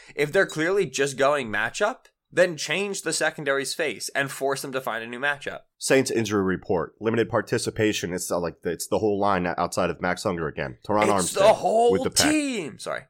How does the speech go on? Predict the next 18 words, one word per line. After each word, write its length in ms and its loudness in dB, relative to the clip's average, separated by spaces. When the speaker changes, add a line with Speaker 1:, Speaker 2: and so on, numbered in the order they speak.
Speaker 2:
Jerron 460 6
Bushrod, 640 2
hamstring. 680 0
Andrus 360 0
Peat 360 0
with 140 -12
the 140 2
hand. 500 4
Ryan 300 2
Ramczyk 560 0
with 100 -2
the 80 -2
shoulder. 500 2
Larry 220 2
Warford 540 0
with 180 -4
the 80 0
knee. 440 -2